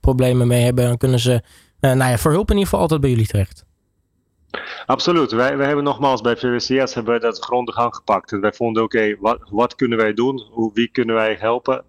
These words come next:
Speaker 2: In eerste instantie, A, we moeten zoveel mogelijk informatie geven. De consequenties laten zien, eh, van, eh, van, eh, illegaal gokken en, en ook matchfixing. En, eh, en daarbij, we proberen gewoon spelers, eh, letterlijk te helpen,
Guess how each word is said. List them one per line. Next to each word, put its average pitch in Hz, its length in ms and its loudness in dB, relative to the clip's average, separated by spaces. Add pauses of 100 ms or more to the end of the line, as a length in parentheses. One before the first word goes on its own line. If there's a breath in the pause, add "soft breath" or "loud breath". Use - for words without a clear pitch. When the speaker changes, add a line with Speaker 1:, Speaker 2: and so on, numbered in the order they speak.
Speaker 2:
In 117 240 -2
eerste 131 200 0
instantie, 110 500 -2
A, 117 160 2
we 104 80 -2
moeten 110 260 -4
zoveel 117 400 -2
mogelijk 110 300 0
informatie 110 520 -2
geven. 117 420 -2 (720 loud breath)
De 110 100 -4
consequenties 120 760 -2
laten 117 280 0
zien, 113 380 -4 (100)
eh, 104 420 -2
van, 107 260 -4
eh, 104 180 0
van, 104 300 -6
eh, 107 180 -2
illegaal 107 380 0
gokken 104 680 -2
en, 104 400 -2
en 104 260 -2
ook 107 180 -2
matchfixing. 113 720 -4 (420 loud breath)
En, 113 360 0
eh, 110 500 -2
en 120 80 -2
daarbij, 110 380 0
we 104 80 -2
proberen 104 440 -2
gewoon 104 280 -2
spelers, 107 560 -2
eh, 104 140 0
letterlijk 101 400 -4
te - 120 -4
helpen, 104 400 -2